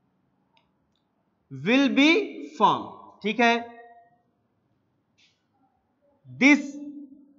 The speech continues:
process are known as,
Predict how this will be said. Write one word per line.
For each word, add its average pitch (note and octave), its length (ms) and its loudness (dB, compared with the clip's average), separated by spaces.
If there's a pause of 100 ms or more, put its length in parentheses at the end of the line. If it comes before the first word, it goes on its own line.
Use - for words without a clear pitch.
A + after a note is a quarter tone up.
(1200)
process A3 640 8 (3000)
are A3 440 10
known A3+ 500 6
as, G3+ 520 4